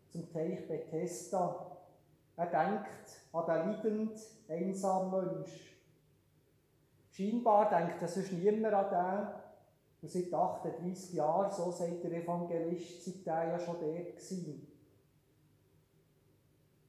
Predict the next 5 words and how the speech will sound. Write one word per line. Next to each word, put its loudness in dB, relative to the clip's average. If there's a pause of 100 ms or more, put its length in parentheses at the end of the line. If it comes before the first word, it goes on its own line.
(720)
Beides 4
sind 0
Wundergeschichten, 2 (380)
das -4
heisst 0